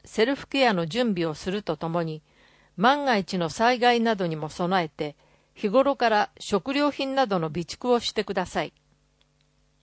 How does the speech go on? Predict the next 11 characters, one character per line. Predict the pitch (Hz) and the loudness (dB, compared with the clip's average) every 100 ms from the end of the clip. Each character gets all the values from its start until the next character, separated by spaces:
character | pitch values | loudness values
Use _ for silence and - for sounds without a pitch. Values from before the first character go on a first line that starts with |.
| _ _ _ _ _ _ _ _ | _ _ _ _ _ _ _ _
新 | - - 262 294 | -6 -2 0 0
型 | 285 269 254 | 0 2 2
コ | 247 190 | 0 2
ロ | 208 254 | 2 4
ナ | 247 | 2
対 | 233 214 | 2 0
策。 | 175 156 - 165 - _ _ _ _ _ _ _ _ _ _ _ _ _ | 0 -6 -10 -14 -16 _ _ _ _ _ _ _ _ _ _ _ _ _
発 | - 208 285 | -2 -2 0
熱 | 294 285 285 | -2 0 0
な | 262 226 | 0 2
ど | 165 | 2